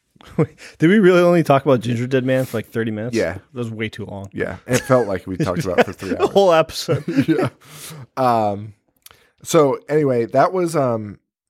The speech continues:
Speaker 2: Jacob DeGrouch. You, he's got three podcasts you can search. Uh, Neon Genesis Evangel-, Evangel-, Evangelion, a commentary. Uh, this is his solo project about the anime series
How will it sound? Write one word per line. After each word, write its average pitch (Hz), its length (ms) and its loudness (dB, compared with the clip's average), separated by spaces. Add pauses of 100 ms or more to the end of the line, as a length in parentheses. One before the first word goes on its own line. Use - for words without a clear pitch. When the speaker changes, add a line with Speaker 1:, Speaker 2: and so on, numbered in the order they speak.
(300)
Speaker 2:
Jacob 127 340 0
DeGrouch. 104 600 2 (140)
You, 107 200 -6
he's 113 240 -4
got 113 240 2
three 135 380 -2
podcasts 107 800 0
you 98 80 -8
can 92 120 -6
search. - 540 -2
Uh, 90 240 0
Neon 113 460 2
Genesis 110 640 0 (320)
Evangel-, 101 800 0 (180)
Evangel-, 95 760 -4 (120)
Evangelion, 110 880 -6 (460)
a - 100 -4
commentary. 107 800 2 (580)
Uh, 104 120 4
this 104 140 0
is 117 120 -2
his 107 120 -2
solo 117 360 4
project 110 480 0
about 92 180 0
the 73 100 -6
anime 92 600 0
series 92 520 2